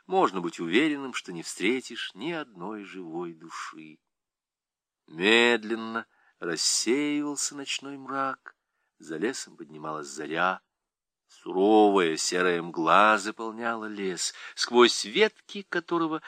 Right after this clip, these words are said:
уже просвечивало медное восточное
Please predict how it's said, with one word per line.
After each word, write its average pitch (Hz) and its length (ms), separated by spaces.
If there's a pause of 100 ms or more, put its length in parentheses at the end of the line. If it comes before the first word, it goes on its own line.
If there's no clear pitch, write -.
(160)
уже 196 280
просвечивало 117 920
медное 139 880 (240)
восточное 104 1040